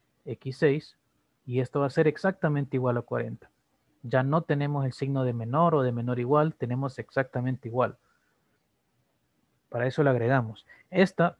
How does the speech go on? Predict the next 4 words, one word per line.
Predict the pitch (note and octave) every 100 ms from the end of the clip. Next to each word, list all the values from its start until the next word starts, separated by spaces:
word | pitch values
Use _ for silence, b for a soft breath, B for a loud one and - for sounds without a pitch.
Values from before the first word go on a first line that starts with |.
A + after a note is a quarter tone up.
| -
no | B2+ C3 E3+
nos | E3 -
interesa, | C3+ C3 D3 D3 C3 A#2+ A#2 _ _ _ _ _ _ - _ F3+
eh, | B2+ A#2 A#2 A#2 A2+ A2+ A2 A2 A2 A2